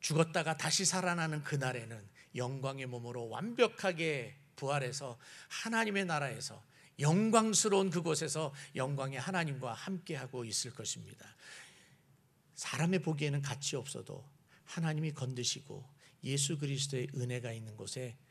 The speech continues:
하나님의 풍성한 축복이 있는 것처럼, 별것 아닌 흙으로 지음받은 우리들이 예수님 때문에 영광스러운 존재가 된 것입니다.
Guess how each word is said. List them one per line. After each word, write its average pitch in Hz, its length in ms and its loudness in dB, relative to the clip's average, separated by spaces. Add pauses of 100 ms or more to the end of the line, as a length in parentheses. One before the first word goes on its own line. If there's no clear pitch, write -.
(200)
하나님의 151 640 -2 (120)
풍성한 185 720 -4
축복이 175 540 -4
있는 139 240 0
것처럼, 117 480 -6 (580)
별것 165 380 2
아닌 160 260 2
흙으로 170 440 0
지음받은 127 640 -4
우리들이 104 520 -10 (380)
예수님 131 480 0
때문에 107 420 -8 (100)
영광스러운 117 840 -8
존재가 113 580 -4
된 92 180 -16
것입니다. - 560 -16